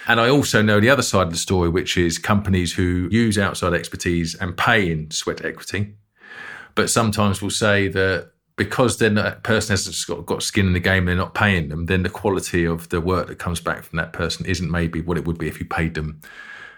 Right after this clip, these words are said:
cash or they were an employee of the company. So I think there's pitfalls on both sides. It's a very common, it's a phrase that's used out there. And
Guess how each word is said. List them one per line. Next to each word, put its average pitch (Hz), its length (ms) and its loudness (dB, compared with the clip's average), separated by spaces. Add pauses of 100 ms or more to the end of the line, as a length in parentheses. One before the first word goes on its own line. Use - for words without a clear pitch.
(140)
cash 82 400 0
or 80 80 0
they 82 100 2
were 80 80 0
an 76 60 -4
employee 80 500 -2
of 78 80 -6
the - 80 -18
company. 78 340 -12
So 101 280 2 (180)
I - 80 4
think 208 180 4
there's 175 280 4 (420)
pitfalls 123 480 2
on 107 120 6
both 107 260 4
sides. 101 480 2
It's 107 140 2
a 110 40 2
very 127 200 6
common, 120 540 2
it's 107 120 -2
a 110 100 4
phrase 131 480 2
that's - 180 -6
used 120 300 4
out 90 220 0
there. 90 320 0 (800)
And 110 320 2